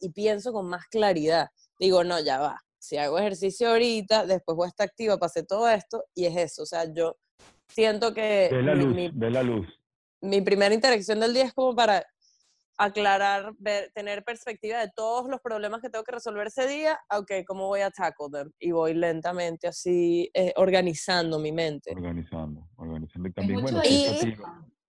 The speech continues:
Speaker 1: y
Speaker 2: Sí, sí.
Speaker 1: también tengo un spraycito,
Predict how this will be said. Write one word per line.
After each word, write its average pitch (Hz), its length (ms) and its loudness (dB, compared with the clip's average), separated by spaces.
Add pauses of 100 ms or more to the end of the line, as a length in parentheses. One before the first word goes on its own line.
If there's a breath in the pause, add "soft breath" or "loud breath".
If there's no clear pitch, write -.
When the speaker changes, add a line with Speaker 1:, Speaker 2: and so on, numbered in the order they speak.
(380)
Speaker 1:
y 240 180 0
Speaker 2:
Sí, 285 60 2
sí. - 40 -4
Speaker 1:
también 233 680 4 (200)
tengo 220 220 -2
un 247 120 -2
spraycito, 240 840 -2